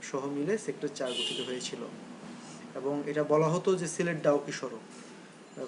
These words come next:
খোয়াই শায়েস্তাগঞ্জ রেল লাইন থেকে সিলেট ডাউকি সড়ক পর্যন্ত এটা বলা হতো আর কি। সেক্টর পাঁচ যদি আমরা যাই, এটা দেখতে পাচ্ছেন সেক্টর পাঁচ, অর্থাৎ এটা সিলেট জেলার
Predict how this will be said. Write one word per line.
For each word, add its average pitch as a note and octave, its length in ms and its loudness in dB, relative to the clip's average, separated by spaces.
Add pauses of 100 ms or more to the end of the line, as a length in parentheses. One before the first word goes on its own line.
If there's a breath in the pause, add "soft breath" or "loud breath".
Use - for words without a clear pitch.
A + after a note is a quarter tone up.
(120)
খোয়াই D#3+ 220 4
শায়েস্তাগঞ্জ D#3 840 0
রেল C#3 200 2
লাইন D#3+ 220 2
থেকে G3 180 -4
সিলেট D#3 300 0
ডাউকি B2+ 280 -2
সড়ক D3 340 0
পর্যন্ত A#2 380 -4
এটা A#2 100 -6
বলা A#2+ 240 -2
হতো A2+ 240 -6
আর B2 60 -6 (120)
কি। - 60 -14 (720 loud breath)
সেক্টর F3+ 460 2
পাঁচ F3+ 380 2 (280)
যদি D3+ 240 -2
আমরা D3+ 200 4
যাই, D3 360 2 (280)
এটা G3 160 -2
দেখতে D3 240 2
পাচ্ছেন D3 300 -4
সেক্টর C#3 400 -2
পাঁচ, D#3+ 220 0
অর্থাৎ E3 300 -2 (380 loud breath)
এটা D3 80 -6
সিলেট D#3+ 280 2
জেলার F3+ 220 6